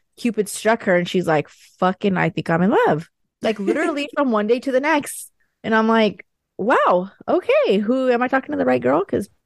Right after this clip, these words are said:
Speaker 1: few weeks ago, you're just like, "I love being a low pro hoe." She's like, "I found, I found him at work. We hit it off. We,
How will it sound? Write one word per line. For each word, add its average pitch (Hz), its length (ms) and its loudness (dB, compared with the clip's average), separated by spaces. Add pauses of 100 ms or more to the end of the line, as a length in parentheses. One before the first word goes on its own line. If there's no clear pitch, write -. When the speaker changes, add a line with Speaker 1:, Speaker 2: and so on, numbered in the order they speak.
(140)
Speaker 1:
few 262 120 -2
weeks 294 200 -6
ago, 220 120 2
you're 208 160 2
just 214 200 0
like, 202 160 2
"I 190 120 2
love 185 220 2
being 190 200 2
a 170 80 4
low 156 200 2
pro 185 200 2
hoe." 208 300 2
She's 190 160 -2
like, 180 120 0
"I 151 120 0
found, 185 400 0
I 170 80 -4
found 170 280 0
him 160 80 -2
at - 140 -6
work. 269 400 0 (220)
We 190 180 0
hit 180 160 0
it 165 80 0
off. 240 340 0
We, 180 160 2